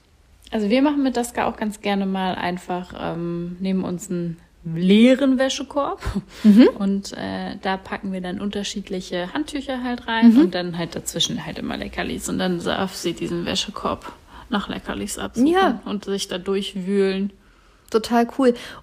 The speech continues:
Speaker 2: Oder, ähm, ihr macht wirklich gezielte Spiele draus. Der Hund, ähm, soll die weißen Socken in den linken Wäschekorb und die schwarzen Socken in den rechten Wäschekorb sortieren.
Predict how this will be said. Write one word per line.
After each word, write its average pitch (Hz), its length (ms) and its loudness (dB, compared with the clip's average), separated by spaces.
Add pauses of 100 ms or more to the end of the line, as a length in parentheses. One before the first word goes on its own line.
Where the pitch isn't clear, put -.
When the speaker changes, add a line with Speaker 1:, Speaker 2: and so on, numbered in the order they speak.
Speaker 2:
Oder, 269 360 6 (480)
ähm, 233 400 4
ihr 226 120 -2
macht 240 240 -2
wirklich 226 220 -2
gezielte 240 380 -2
Spiele 285 320 2
draus. 190 400 0
Der 202 140 2
Hund, 226 320 2
ähm, 208 360 4
soll 208 180 6
die 202 240 0 (180)
weißen 190 480 2
Socken 247 520 2 (400)
in 214 100 8
den 196 140 8
linken 196 380 6
Wäschekorb 233 500 2
und 226 100 0
die 233 80 -2
schwarzen 180 540 0
Socken 208 280 -2
in 208 200 0
den 214 300 0 (440)
rechten 208 480 0
Wäschekorb - 560 0
sortieren. 135 480 -4